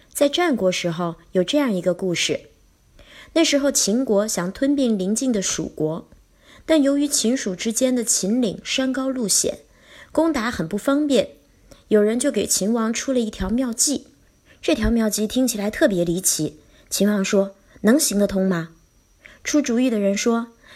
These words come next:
：“你不知道蜀王目光短浅吗？一定能够行得通。”那这条妙计大家是不是也想知道？其实是这样的，秦王呀，派人用石头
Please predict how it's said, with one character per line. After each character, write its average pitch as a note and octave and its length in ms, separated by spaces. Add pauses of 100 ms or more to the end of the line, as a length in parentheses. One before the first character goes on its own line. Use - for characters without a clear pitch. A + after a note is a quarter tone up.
(140)
：“你 A#3 80
不 C#4 120
知 E4+ 140
道 E4 160
蜀 F#3 200
王 F#3 140
目 C4+ 160
光 C#4+ 220
短 F3+ 220
浅 F3 220
吗？ E3 240 (360)
一 A#3 80
定 C4 180
能 G#3 140
够 F#3 120
行 E3 220
得 E3+ 80
通。” E3 300 (880)
那 D#4+ 80
这 D#4+ 120
条 C#4 180
妙 C#4+ 180
计 C4+ 140
大 B3 120
家 A#3+ 140
是 A#3 140
不 G#3+ 80
是 A3+ 120
也 G3 140
想 F#3 220
知 G3+ 180
道？ F#3 280 (500)
其 A#3 180
实 C4+ 100
是 C4 120
这 C#4+ 120
样 F3 240
的， - 160 (680)
秦 B3 280
王 G3 180
呀， F3 280
派 C4 160
人 A3+ 160
用 B3+ 140
石 F3+ 320
头 B3 340